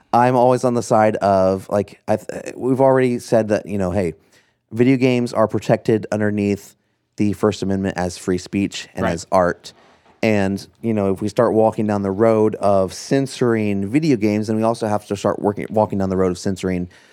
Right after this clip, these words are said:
Speaker 1: movies, television, music, um, anything else, books deemed as art. And we're not, like, that's not what,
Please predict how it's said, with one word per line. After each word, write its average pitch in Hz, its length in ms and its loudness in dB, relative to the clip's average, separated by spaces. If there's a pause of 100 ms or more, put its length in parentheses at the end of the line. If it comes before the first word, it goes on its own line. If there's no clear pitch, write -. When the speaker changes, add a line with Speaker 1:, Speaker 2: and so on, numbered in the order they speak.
(380)
Speaker 1:
movies, 107 640 0
television, 92 920 0
music, 98 640 -2 (360)
um, 87 640 -4
anything 107 400 -2
else, 101 440 0
books 110 680 -2 (640)
deemed 110 360 0
as 85 220 -6
art. 101 180 2
And 113 160 -2
we're 117 100 2
not, 120 220 0
like, 117 160 -2
that's - 240 -2
not 113 300 0
what, 95 380 0